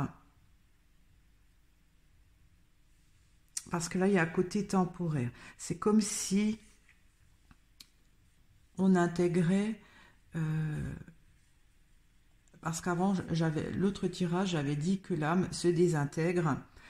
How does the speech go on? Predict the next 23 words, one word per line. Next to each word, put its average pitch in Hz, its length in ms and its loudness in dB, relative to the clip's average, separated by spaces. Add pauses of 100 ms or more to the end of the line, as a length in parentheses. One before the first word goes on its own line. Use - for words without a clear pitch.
(340)
et 180 140 2
va, 170 400 2
euh, 143 600 0 (240)
redevient, 175 880 2
euh, 143 280 2
un 160 120 2
petit 165 200 -4
peu 190 280 -2
quantique, 185 680 -2 (760)
en 175 200 2
atte-, 165 240 0
avec 170 380 0
les 185 280 4
réserves 175 720 4
des 165 240 2
expériences 175 720 0
donc 175 200 2
qui - 180 -4
étaient 175 220 -2
bonnes 165 480 2 (440)
et 180 140 -4
qu'elle, 196 360 2
euh, 151 500 2